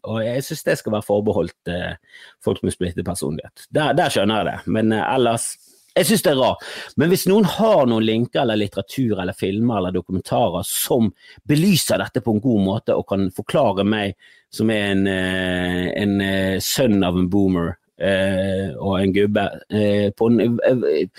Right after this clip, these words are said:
på en veldig fin og inkluderende måte. Trenger ikke å være det heller. Kan være kynisk og fuckings, eh, sarkastisk måte også. Men bare det, forklare det på en, eh, på en forståelig måte, så, så tar jeg gjerne imot tips og, og råd der, altså. For jeg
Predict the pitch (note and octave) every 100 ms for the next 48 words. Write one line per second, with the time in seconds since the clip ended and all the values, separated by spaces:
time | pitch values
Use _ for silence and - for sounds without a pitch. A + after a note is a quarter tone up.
0 | - - - - F#3 F#3+ G#3 - A3 F#3
1 | A#2+ G#2+ - A#2+ A2+ A2+ A2 G#2+ A2+ B2
2 | C#3+ B2 G2+ F#2+ G2 G2+ G2+ F#2 F#2 -
3 | _ - C3+ - F2+ E2+ F2 E2 - -
4 | - G#2+ G#2+ - A#2 G#2 D#2+ C2+ - -
5 | B1+ C2+ - - - - F2 - - -
6 | - - F2+ - - C#2 D#2+ D#2 D#2+ G#2
7 | B2 C#3 B2+ - - - - - G#3+ E3
8 | F#2+ E2+ F#2+ A2 G#2 G#2 G#2 G2+ G2+ F#2
9 | A2 G#2 - - - A#2+ F#2+ G2+ G#2+ F2
10 | - D3 C#3 - - - - B2 A2 G#2+
11 | A#2 C#3+ G#2+ A#2 - B2+ - F2+ F2 D#2
12 | G2 G2+ F2+ E2+ G#1+ - G2 - A2+ G#2+
13 | A2+